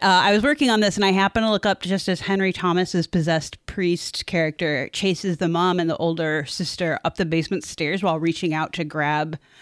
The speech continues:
and or stab the mom. Um, not that Night of the Hunter originated that kind of shot.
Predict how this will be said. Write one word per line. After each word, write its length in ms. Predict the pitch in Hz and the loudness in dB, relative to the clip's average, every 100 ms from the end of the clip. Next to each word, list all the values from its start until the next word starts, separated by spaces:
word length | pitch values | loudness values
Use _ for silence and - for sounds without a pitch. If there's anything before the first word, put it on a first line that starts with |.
| - | -4
and 240 | 453 508 262 | 0 2 2
or 100 | 226 | 2
stab 480 | - 165 165 185 - | 2 2 2 0 -2
the 80 | 208 | 2
mom. 420 | 214 240 269 320 - - - - - | 4 4 4 2 -4 -16 -16 -18 -2
Um, 320 | 185 165 156 | 2 2 2
not 240 | 185 226 285 | 2 2 2
that 140 | 302 | 2
Night 180 | 226 220 | 2 2
of 80 | 214 | 2
the 80 | 196 | 2
Hunter 420 | 202 202 196 185 | 2 2 2 2
originated 580 | 180 240 294 302 311 302 | 2 2 2 2 2 2
that 220 | 302 277 | 2 0
kind 300 | - 262 254 | -2 0 2
of 120 | 240 - | 0 -2
shot. 540 | - 262 480 494 | 0 2 2 -2